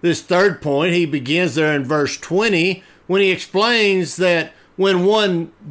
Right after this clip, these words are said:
died to the foundational teaching of the world, that they are no longer subject to the ordinances taught by the world.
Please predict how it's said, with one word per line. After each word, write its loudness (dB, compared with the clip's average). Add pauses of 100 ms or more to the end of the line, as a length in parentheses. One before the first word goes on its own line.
died 0 (1300)
to 2
the 0 (220)
foundational 2
teaching 0
of 0
the 0
world, 4 (1120)
that -2
they 2
are 4
no 4
longer 2
subject 0
to 2
the 2
ordinances 0
taught -4
by -2
the -4
world. -10